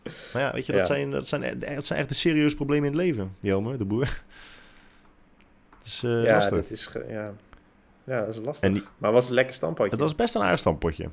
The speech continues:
Speaker 1: Niet, ik was, ik was niet geheel ontevreden. Ja.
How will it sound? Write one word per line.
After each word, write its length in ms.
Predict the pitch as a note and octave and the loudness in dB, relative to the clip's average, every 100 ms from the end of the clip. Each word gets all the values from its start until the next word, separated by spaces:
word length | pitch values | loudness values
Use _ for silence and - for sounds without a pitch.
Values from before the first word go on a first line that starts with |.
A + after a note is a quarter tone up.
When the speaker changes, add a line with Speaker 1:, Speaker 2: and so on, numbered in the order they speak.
| - | -4
Speaker 1:
Niet, 180 | B2 D#3+ | -2 2
ik 80 | |
was, 120 | C#3+ C#3+ | 2 2
ik 200 | D3+ C3+ | 0 0
was 140 | C#3+ | 2
niet 180 | E3+ G3 | 2 0
geheel 300 | C#3 C3+ D3+ | 4 6 6
ontevreden. 480 | C3+ A2+ E2+ E2 F2 - - _ _ _ _ _ _ _ _ _ - - - - - - _ _ _ | 4 2 2 0 -2 -6 -8 _ _ _ _ _ _ _ _ _ -20 -20 -20 -20 -20 -20 _ _ _
Ja. 160 | - | -4